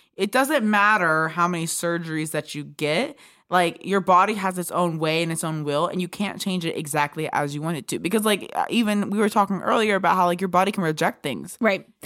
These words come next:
Speaker 2: And I think that was Elise saying kind of, ultimately, no matter how many times you try, your body still, you can't ever make it perfect.
Speaker 1: Yeah.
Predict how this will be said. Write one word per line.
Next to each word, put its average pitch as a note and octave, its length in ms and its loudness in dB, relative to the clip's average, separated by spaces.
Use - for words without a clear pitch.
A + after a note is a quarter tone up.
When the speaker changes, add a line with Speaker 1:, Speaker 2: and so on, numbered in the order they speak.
Speaker 2:
And - 40 4
I B3+ 100 6
think D4+ 140 6
that C#4 100 6
was B3+ 100 4
Elise A3 540 2
saying F#3+ 400 2
kind F#3+ 260 2
of, E3+ 260 -2
ultimately, A3 580 6
no G3+ 140 6
matter G3 240 6
how G#3 340 4
many G3+ 340 4
times G3 520 0
you F#3 100 -2
try, F#3 540 2
your A3+ 100 4
body G#3 220 6
still, G3+ 420 4
you G#3+ 160 2
can't - 300 2
ever G#3 140 6
make G3+ 160 4
it - 100 -6
perfect. - 540 -2
Speaker 1:
Yeah. D#3+ 260 0